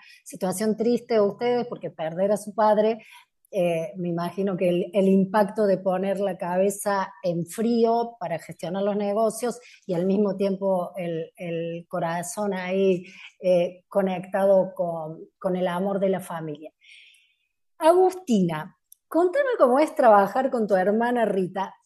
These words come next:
El, hago esta pregunta así, que vos me digas en experiencia cómo es, pero tiene que ver cómo, cómo es, eh,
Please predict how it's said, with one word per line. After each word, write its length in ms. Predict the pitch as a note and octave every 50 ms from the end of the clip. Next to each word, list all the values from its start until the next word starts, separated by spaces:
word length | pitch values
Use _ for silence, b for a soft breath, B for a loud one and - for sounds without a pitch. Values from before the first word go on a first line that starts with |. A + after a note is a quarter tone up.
| _ - -
El, 220 | C4 B3+ C#4 C#4
hago 220 | - - C#4+ D#4 D#4+
esta 160 | D#4 D#4+ B3+
pregunta 420 | B3+ B3 A#3 B3+ C#4 B3 C#4+ B3+
así, 480 | A#3+ A3+ A#3 - C4+ D4 D#4 D4 - -
que 100 | - A#3
vos 120 | G#3+ A#3 B3+
me 140 | C#4 C#4+ B3+
digas 520 | C#4+ D#4+ E4 D4 C#4 C4+ C4+ C4+ - - -
en 160 | G#3 F#3+ F#3+
experiencia 560 | F#3+ F#3+ F#3+ G#3 F#3+ G#3+ A#3 A#3 A#3 B3 A3
cómo 240 | A#3 A#3 A3+ A#3 B3
es, 260 | B3+ C4+ D#4 D#4 - B B B B B B B _ -
pero 320 | - A#3 A3+ A#3 A#3 A3+
tiene 240 | A#3 C#4+ D#4 E4 D#4+
que 120 | - B3
ver 260 | A#3 B3+ C#4 C#4 C#4
cómo, 480 | C#4 - C#4 B3 A3+ G#3+ G#3 F#3+ F#3 F#3
cómo 240 | - A#3+ C4 C4+ C4+
es, 340 | C#4 D4 C#4 - - - - _ _
eh, 460 | - A3+ G#3 G3 F#3+ F#3 F#3 - -